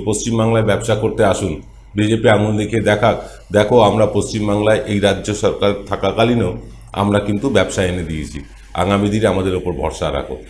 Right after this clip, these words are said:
তা না করে তারা দম বন্ধ করতে চাইছেন।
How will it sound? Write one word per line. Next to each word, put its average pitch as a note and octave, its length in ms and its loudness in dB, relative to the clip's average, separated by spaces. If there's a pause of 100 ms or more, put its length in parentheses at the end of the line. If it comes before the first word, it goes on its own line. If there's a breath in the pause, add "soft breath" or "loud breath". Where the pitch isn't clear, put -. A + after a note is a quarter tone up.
(240 loud breath)
তা G2+ 120 0
না B2 120 2
করে A2+ 300 2
তারা G2+ 300 2
দম G#2 280 4
বন্ধ G2 260 0
করতে F2 320 -6
চাইছেন। C#2 380 -8